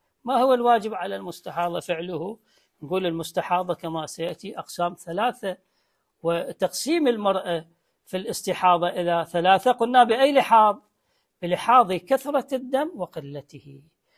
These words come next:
فهذا الدم الذي رأته وتحتمل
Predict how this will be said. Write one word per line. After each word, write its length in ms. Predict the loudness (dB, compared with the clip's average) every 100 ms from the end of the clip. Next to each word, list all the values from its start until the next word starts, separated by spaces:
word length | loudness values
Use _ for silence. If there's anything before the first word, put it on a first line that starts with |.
| _ _ _
فهذا 800 | -2 2 6 6 6 2 2 -6 _ _ _ -4
الدم 360 | -4 2 2 4
الذي 400 | 2 2 0 2
رأته 680 | 2 0 -4 -2 0 0 -4 _ _ -4
وتحتمل 920 | 2 2 2 0 2 2 0 -4